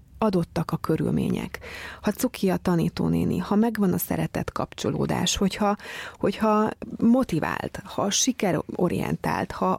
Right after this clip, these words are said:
ha meg akar és meg tud felelni azoknak a követelményeknek, amit az iskola támaszt,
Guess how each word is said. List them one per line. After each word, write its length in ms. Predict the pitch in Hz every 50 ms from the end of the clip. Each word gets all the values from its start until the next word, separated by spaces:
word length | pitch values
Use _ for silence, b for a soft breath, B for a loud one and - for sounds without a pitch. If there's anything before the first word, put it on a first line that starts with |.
| - -
ha 160 | - 214 208 202 -
meg 280 | - 196 247 254 220
akar 500 | 226 196 - - 190 175 170 175 180 - - _ -
és 180 | 208 180 -
meg 220 | - 220 214 - -
tud 220 | - 240 233 -
felelni 460 | - - 208 185 175 170 165 - 170
azoknak 420 | 175 165 - - - - 170 - -
a 40 |
követelményeknek, 1000 | 160 - - 170 170 165 - - 165 165 - - - - - 156 - - 170 -
amit 200 | - - - 165
az 100 | 165 165
iskola 540 | 175 165 - - - - - - - - - - - -
támaszt, 640 | - - 76 67 - - - - 170 - - -